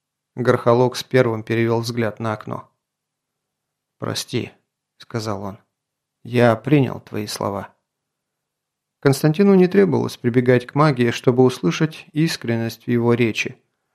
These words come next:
Он снова сел и продолжал уже спокойнее. «Ты слишком торопишься. Я иду другой дорогой.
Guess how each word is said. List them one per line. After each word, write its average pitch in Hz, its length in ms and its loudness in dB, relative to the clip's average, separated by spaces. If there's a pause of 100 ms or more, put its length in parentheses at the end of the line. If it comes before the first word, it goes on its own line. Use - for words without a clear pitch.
(240)
Он 190 140 -4
снова 113 340 -2
сел - 340 -8 (500)
и 156 80 -6
продолжал 160 540 2
уже 127 160 -4
спокойнее. 101 640 -10 (1300)
«Ты 117 120 -2
слишком 117 420 -2
торопишься. 117 680 -6 (260)
Я 120 300 4
иду 131 180 4
другой 139 360 4
дорогой. 107 540 -2